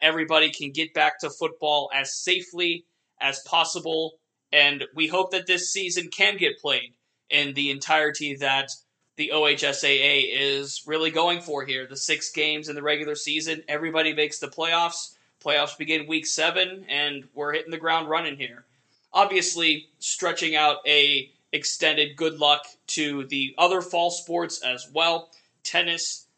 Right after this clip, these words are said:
volleyball, soccer, golf already underway. It's a very exciting time. And I remember when I was back in high school playing golf, the excitement of getting the season going and finally playing and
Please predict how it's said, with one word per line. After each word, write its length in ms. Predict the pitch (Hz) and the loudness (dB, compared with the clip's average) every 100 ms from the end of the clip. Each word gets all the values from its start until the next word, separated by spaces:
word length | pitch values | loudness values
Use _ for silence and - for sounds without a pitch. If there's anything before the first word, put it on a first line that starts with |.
| _ | _
volleyball, 720 | 160 165 165 151 160 156 156 - | 2 2 2 0 2 2 0 -8
soccer, 640 | - 165 156 165 160 156 _ - | -2 0 0 -2 -6 -6 _ -2
golf 400 | 151 156 156 - | 2 2 0 -4
already 600 | 151 156 156 156 151 147 _ _ _ | -2 0 0 0 -2 -6 _ _ _
underway. 720 | 151 156 160 147 160 156 156 - _ _ _ | -2 0 -2 0 2 4 2 -4 _ _ _
It's 80 | - | -8
a 40 | |
very 220 | 170 226 220 | 0 2 2
exciting 400 | 208 208 202 175 | 2 2 2 0
time. 380 | 180 156 127 _ _ _ _ - | 2 2 0 _ _ _ _ 0
And 100 | 151 | 4
I 100 | 175 | 4
remember 300 | 175 175 175 | 2 2 4
when 120 | 160 | 4
I 100 | 165 | 4
was 140 | 170 | 2
back 240 | 175 165 170 | 2 2 2
in 80 | |
high 180 | 151 160 | -2 -2
school 320 | 160 - 165 | -2 -6 -8
playing 360 | 156 - 151 147 | -8 -4 -4 0
golf, 320 | 143 143 143 - - _ 147 | 2 4 2 -2 -20 _ -2
the 120 | 147 | -2
excitement 520 | 139 - 175 160 160 | 0 0 0 0 -6
of 100 | 156 | -2
getting 260 | 160 160 151 | 0 0 -2
the 80 | |
season 440 | 147 156 156 151 147 | -6 -4 -4 -6 -4
going 420 | 147 151 151 139 | 0 0 0 -4
and 100 | 127 | -10
finally 440 | - 165 165 160 | 0 0 0 -4
playing 520 | 156 156 156 151 151 135 | -6 0 2 2 0 -4
and 160 | 120 | -10